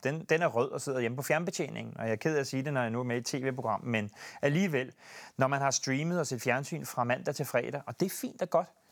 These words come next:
det gør jeg selv, så tror jeg altså, at man engang imellem har brug for at trykke på den røde knap og komme op af sofaen og komme ud i verden og opleve noget sammen med andre mennesker,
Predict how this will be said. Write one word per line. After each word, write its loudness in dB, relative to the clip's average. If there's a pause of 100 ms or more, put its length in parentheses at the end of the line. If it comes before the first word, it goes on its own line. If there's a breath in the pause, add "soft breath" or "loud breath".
det -6
gør 6
jeg 0
selv, -4 (520 loud breath)
så -2
tror 0
jeg 0
altså, -2
at -2
man -2
engang 0
imellem -2
har 2
brug -4
for -2
at -2
trykke -2
på -4
den -4
røde 0
knap -4 (100)
og -2
komme -2
op 2
af -4
sofaen -6
og -12
komme -6 (120)
ud 2
i -2
verden -2
og -10
opleve 0
noget 0
sammen 2
med 0
andre -2
mennesker, -4